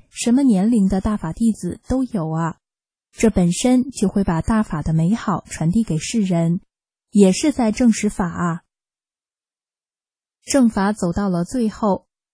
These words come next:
留给我们修炼的时间真的不多了。修得好的同修，时刻要警惕安逸心，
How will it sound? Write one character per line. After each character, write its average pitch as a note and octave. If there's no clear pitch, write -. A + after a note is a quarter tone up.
留 C4
给 D4+
我 B3+
们 F#3+
修 C4
炼 C4
的 G3+
时 F3+
间 G#3+
真 C#4
的 A#3
不 F#3
多 G3
了。 F3
修 C4
得 A#3+
好 E3+
的 F3
同 F3+
修， A3+
时 -
刻 C4+
要 A3
警 E3+
惕 G3+
安 B3
逸 G3+
心， F#3+